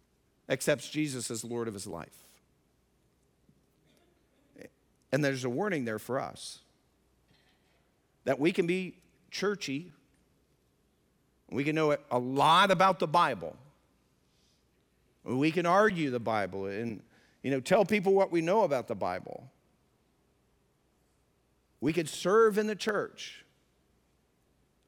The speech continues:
but we can never know. But sometimes you can do all that and not know Jesus, never having put your trust in Jesus, made him Lord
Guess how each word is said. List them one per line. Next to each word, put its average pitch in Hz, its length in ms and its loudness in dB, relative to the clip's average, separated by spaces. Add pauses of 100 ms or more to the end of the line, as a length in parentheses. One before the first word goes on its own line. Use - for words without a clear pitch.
(1400)
but 117 140 -6
we 117 140 -6
can 123 160 -4
never 143 260 -4
know. 123 360 -4 (720)
But - 180 -6 (180)
sometimes 139 500 -6
you 135 80 -8
can 127 140 -6
do 143 140 -2
all 156 160 2
that 117 240 0
and 113 180 -4
not 139 320 -2
know 120 460 -4
Jesus, 110 420 -12
never 131 320 -4
having 117 500 -6 (1600)
put 113 160 -10
your 104 80 -8
trust 107 320 -8
in 104 80 -10
Jesus, 92 280 -12
made 101 220 -6
him 98 240 -10
Lord 85 260 -8